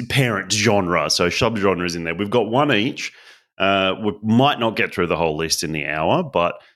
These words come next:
we've got one each out of space operas, space westerns, hard sci-fi, science fantasy, which you tripped me up on this one. I couldn't actually find one that I thought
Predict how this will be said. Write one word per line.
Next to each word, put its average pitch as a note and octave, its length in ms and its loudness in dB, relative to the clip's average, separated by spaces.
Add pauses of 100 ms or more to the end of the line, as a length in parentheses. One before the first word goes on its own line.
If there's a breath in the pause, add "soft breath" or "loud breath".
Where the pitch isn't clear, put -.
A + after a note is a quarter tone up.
(140)
we've E2+ 100 -2
got F2 180 2
one A2+ 220 2
each G2 240 0
out E2+ 140 0
of D#2+ 80 -4
space A2 380 0
operas, F2 420 0
space F#2 420 -2
westerns, E2 640 -2
hard G2 280 2
sci-fi, E2+ 600 0
science F3 360 0
fantasy, D3+ 600 2
which G2+ 320 0
you B2 140 -4
tripped - 400 -6
me A3+ 120 0
up E3+ 200 0
on A#2+ 160 4
this D#2+ 180 -2
one. F#2 100 0
I B2 80 4
couldn't G3+ 220 -4
actually G3+ 280 -2
find B2+ 420 2
one A2 160 4
that G2 80 0
I G2+ 80 4
thought G2+ 440 -2